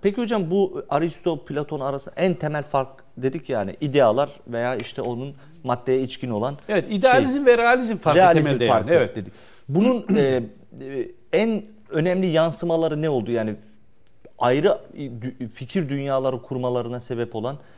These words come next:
Speaker 1: somut sonuçları ne oldu?
Speaker 2: Aa, şu oluyor. Ee, Platon, e, idealist olduğu için Platon'un felsefe ve filozof tasavvuru farklı.
Speaker 1: Hı hı.
Speaker 2: Platon aslında daha kadim geleneklere bağlanıyor.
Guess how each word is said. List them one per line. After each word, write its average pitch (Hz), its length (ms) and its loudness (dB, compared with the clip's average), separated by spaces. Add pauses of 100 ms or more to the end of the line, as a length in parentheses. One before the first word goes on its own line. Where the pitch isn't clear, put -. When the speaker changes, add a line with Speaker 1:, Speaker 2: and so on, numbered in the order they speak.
(220)
Speaker 1:
somut - 640 -6
sonuçları 143 540 -4
ne 135 80 -2
oldu? 92 280 -6
Speaker 2:
Aa, 127 200 2
şu 170 200 -2
oluyor. 139 400 0 (1040)
Ee, 110 400 -8
Platon, 180 520 -6 (640)
e, 120 240 -8
idealist 147 520 -4
olduğu 156 260 -6
için 123 240 -8
Platon'un 143 460 -6
felsefe 127 640 -4 (380)
ve 147 60 -4
filozof 147 460 -8
tasavvuru 127 400 -6
farklı. 110 460 -10 (240)
Speaker 1:
Hı 120 60 -10
hı. 101 200 -10 (500)
Speaker 2:
Platon 165 460 -4
aslında 143 540 -6
daha 156 220 -4
kadim 147 280 -4
geleneklere 127 600 -4
bağlanıyor. 87 460 -10